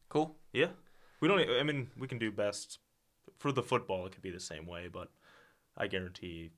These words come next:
Speaker 2: that they probably won the Super Bowl with the best season.
Speaker 1: Well, I mean, I'm talking individually.
Speaker 2: You mean,
Speaker 1: Mo-,
Speaker 2: like,
Speaker 1: more
Speaker 2: per
Speaker 1: so.
Speaker 2: player?
Speaker 1: Yeah,
Speaker 2: Per
Speaker 1: yeah,
Speaker 2: player. Okay.
Speaker 1: yeah.
Speaker 2: All right.
Speaker 1: All right, cool.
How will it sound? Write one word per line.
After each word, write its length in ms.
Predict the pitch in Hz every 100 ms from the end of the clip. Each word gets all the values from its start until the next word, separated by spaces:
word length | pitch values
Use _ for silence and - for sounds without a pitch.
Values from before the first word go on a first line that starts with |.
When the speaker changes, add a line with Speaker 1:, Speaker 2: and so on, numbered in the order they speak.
| -
Speaker 2:
that 140 | 92
they 80 | 92
probably 300 | 90 80 80
won 140 | 82 85
the 60 |
Super 280 | - 92 -
Bowl 180 | 82 85
with 100 | 87
the 80 | -
best 240 | - -
season. 280 | - - 87
Speaker 1:
Well, 140 | 170 165
I 60 |
mean, 240 | 160 156 151
I'm 160 | 147 170
talking 260 | 175 165 127
individually. 580 | 131 123 120 117 113 - - - - - - - -
Speaker 2:
You 100 | 123
mean, 140 | 120 139
Speaker 1:
Mo-, 80 |
Speaker 2:
like, 100 | 131 135
Speaker 1:
more 160 | 135
Speaker 2:
per 80 | 143
Speaker 1:
so. 160 | 131 120
Speaker 2:
player? 300 | 110 110 110
Speaker 1:
Yeah, 260 | 156 135 110 -
Speaker 2:
Per 80 | -
Speaker 1:
yeah, 120 | 127
Speaker 2:
player. 200 | 120 87 - 113
Okay. 100 | -
Speaker 1:
yeah. 100 | - - - - - - - - - _ _ _ - _ - -
Speaker 2:
All 80 | 170
right. 140 | 165 165 -
Speaker 1:
All 100 | 127
right, 160 | 123 -
cool. 300 | - 123 -